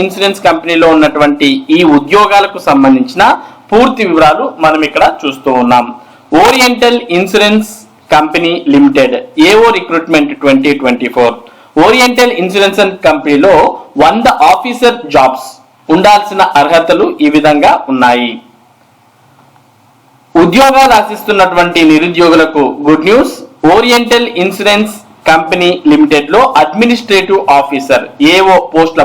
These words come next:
భర్తీకి ప్రకటన విడుదల చేసింది. ఈ నెల ఇరవై ఒకటి నుంచి దరఖాస్తులు ప్రారంభమవుతాయి. ప్రధాన అంశాలు: ఓరియంటల్ ఇన్సూరెన్స్ కంపెనీ లిమిటెడ్ జాబ్ రిక్రూట్‌మెంట్ రెండు వేల ఇరవై నాలుగులో వంద అడ్మినిస్ట్రేటివ్ ఆఫీసర్ పోస్టులు భర్తీ.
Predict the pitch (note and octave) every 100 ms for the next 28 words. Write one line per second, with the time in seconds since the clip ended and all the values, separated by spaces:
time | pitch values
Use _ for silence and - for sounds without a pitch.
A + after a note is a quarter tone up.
0 | - - F3+ F3+ A#3+ C#4+ - - - D#3
1 | E3+ F#3 F3+ D3 - C#3+ D3+ F3+ F3+ F3+
2 | F3 F#3 F#3+ C#4+ - - B2+ G3+ A#3 B3
3 | - F3+ G3 A#3 A3+ G#3+ G#3 G3 A#3 E3
4 | D#3+ E3+ E3+ F3+ F#3 C#3+ - D#3 C3+ C3+
5 | C3 B2+ A#2+ B2 B2 A#2+ A2+ - - D3
6 | D#3+ F#3 D#3+ C3+ C3+ B2 A#2+ - - -
7 | D#3 A3 A#3+ A#3 A3+ A#3 - - D#3+ F#3
8 | F#3+ G#3 G3+ E3+ D#3 D#3+ E3 D#3 C#3+ D3+
9 | C#3+ C#3 D3 D3 C#3 C#3+ C#3 C#3+ C3+ B2+
10 | C3+ C3+ C#3 - C3+ C3+ D3 D3+ D3+ C#3+
11 | G#3 C4 - - - D3 A3 A#3+ A3 -
12 | A3+ C4 - A3+ A3 G3+ F3 D#3+ - D3
13 | - C#3 C3+ - C#3+ B2 - B2